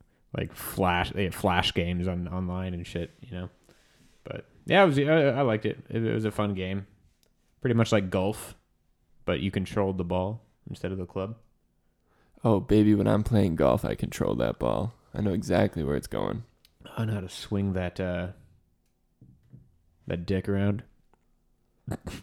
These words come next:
Speaker 3: a couple friends come into town this weekend, and we drove past Top Golf, and I told them that it was a Supermax prison. <laughs>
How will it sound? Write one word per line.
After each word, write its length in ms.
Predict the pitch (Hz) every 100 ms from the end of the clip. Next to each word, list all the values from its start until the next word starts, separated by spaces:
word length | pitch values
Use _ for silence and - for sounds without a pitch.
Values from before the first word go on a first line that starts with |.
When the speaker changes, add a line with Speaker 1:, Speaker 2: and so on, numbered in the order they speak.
| - _ - - _ - _ -
Speaker 3:
a 60 |
couple 200 | 117 110
friends 280 | 117 117 113
come 180 | - 113
into 300 | 101 101 95
town 300 | 95 - 98
this 160 | 95 -
weekend, 240 | 95 90
and 80 | 92
we 60 | 92
drove 280 | 87 95 -
past 320 | 95 85 -
Top 340 | - 95 101
Golf, 500 | 101 90 95 101 - -
and 100 | 95
I 60 | 92
told 320 | - 98 92
them 140 | 95 90
that 100 | 85
it 60 |
was 140 | - 98
a 40 |
Supermax 760 | - - 92 98 95 95 98 -
prison. 500 | 107 101 113 113 113 - _ _ _
<laughs> 720 | 156 123 - - 254 254 -